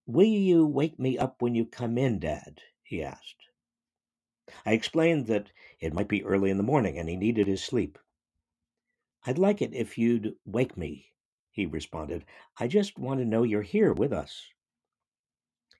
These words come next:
That did it. Being Secretary of Labor was the best job I'd ever had. I couldn't get enough of it.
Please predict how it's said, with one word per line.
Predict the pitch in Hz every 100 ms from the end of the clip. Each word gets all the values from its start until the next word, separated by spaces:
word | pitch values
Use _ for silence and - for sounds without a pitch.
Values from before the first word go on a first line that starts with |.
| _ _ _ _ _ _ _ _ _ _ _ -
That | 107 95
did | 98
it. | - - - _ _ _ _ _ _ _ _ _ _ _ _ _ _ _ _ - -
Being | 175 202
Secretary | - 147 - 110
of | 73
Labor | 92 85 76
was | 82
the | 76
best | 87 85
job | - 82 78 -
I'd | 85
ever | 82 80
had. | 73 85 76 67 -
I | 104 120
couldn't | - - 160 139 -
get | - 104 -
enough | 98 95 101
of | 98 87
it. | 76 -